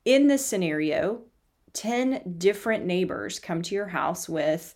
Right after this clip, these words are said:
something, you know, flowers or a cake or whatever. And inevitably they ask, you know, "Do you have children? Do you have family?" and all of that. But then they're like, "What do you do for a living?" Well, let's say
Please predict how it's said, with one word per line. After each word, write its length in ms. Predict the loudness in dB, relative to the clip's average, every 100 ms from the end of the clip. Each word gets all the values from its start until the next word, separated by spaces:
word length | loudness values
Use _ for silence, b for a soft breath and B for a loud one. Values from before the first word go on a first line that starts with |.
| b b b b _ -10
something, 640 | -2 0 0 -2 0 0
you 100 | -2
know, 160 | -2 -4
flowers 880 | 0 4 6 6 4 2 0 -2 -2
or 420 | -2 -2 -2 -6 b -16
a 60 |
cake 640 | 2 4 6 4 2 0 0
or 220 | 0 4
whatever. 560 | 4 4 4 -2 -6 b b b _ 2
And 360 | 4 4 2
inevitably 880 | 2 4 6 6 4 4 2 2 0
they 200 | 0 0
ask, 520 | 0 2 2 0 -4
you 80 | -6
know, 140 | -4 -6
"Do 100 | -8
you 60 |
have 120 | -10
children? 540 | -6 0 2 2 2 0
Do 80 | 0
you 60 |
have 100 | -2
family?" 800 | -6 -2 0 0 0 0 -2 -4 B B
and 120 | -6
all 160 | -2 -2
of 100 | 0
that. 500 | 2 4 4 2 -2 B B
But 180 | -6 2
then 160 | 2 4
they're 200 | 4 4
like, 260 | 4 2 -2
"What 320 | -6 -2 0
do 60 |
you 200 | 0 0
do 180 | 4 4
for 200 | 4 0
a 60 | 0
living?" 440 | 0 -4 -6 -10 -20 _ -20 B B B
Well, 380 | 0 4 4 4
let's 400 | 2 4 4 2
say 600 | 0 2 2 2 -2 -8